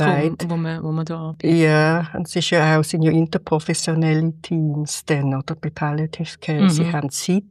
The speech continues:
Speaker 1: eben, was ja die Medizin oft nicht hat. Sie gehen zu den Menschen, nehmen sich Zeit, hören zu und probieren dann, was passt jetzt für die Person.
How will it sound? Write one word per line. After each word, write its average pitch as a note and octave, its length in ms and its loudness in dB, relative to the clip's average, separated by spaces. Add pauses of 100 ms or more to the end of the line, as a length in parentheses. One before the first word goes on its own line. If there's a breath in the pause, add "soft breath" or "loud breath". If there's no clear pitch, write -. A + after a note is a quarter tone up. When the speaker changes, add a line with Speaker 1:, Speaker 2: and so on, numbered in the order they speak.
(120)
Speaker 1:
eben, F3+ 360 0 (400 loud breath)
was - 200 -4
ja D#3 80 2
die E3 60 0
Medizin E3 520 0
oft D#3+ 240 -2
nicht F3 240 -2
hat. E3 200 2
Sie D#3 180 -4
gehen D#3 200 2
zu D#3+ 140 -6
den D#3+ 200 -2
Menschen, D#3+ 360 0
nehmen D#3 220 2
sich D#3 240 -6
Zeit, E3 340 -4
hören D#3+ 380 0
zu F3+ 500 -2 (440 loud breath)
und D#3 120 -2
probieren E3+ 540 2
dann, E3 140 -2
was E3 200 -4
passt - 340 -2
jetzt G#3+ 200 0
für G#3+ 100 0
die G#3 140 0
Person. E3 760 2